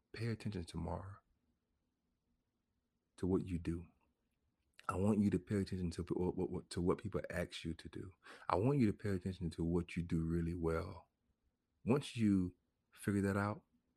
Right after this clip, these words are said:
I want you to look into it and see if it's something that you are actually great at,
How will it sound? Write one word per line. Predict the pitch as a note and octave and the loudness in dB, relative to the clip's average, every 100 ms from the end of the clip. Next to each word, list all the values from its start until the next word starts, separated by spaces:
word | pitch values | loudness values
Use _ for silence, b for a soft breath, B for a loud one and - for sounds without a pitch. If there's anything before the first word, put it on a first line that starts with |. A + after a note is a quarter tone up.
| _ _ _ _ _ - | _ _ _ _ _ -10
I | |
want | E2+ F2+ - | -6 -6 -6
you | F2 | -8
to | - E2 E2+ - - | -4 -4 -4 -8 -4
look | F2+ F2 | -4 -2
into | E2 - E2+ | -4 -4 -6
it | E2+ _ _ _ _ _ _ _ _ _ _ - | -8 _ _ _ _ _ _ _ _ _ _ -14
and | D#2 | -12
see | - - G2 | -4 2 4
if | F2+ | 4
it's | D#2+ - | -2 -4
something | F2+ F2 E2+ | -6 -4 -6
that | E2 | -4
you | E2 F2 | -2 0
are | E2 - | -2 -6
actually | F2+ F2 - F2+ F#2 - _ _ _ - | -8 -8 -8 -8 -8 -12 _ _ _ -6
great | E2+ F2 | -2 -2
at, | F#2 | -6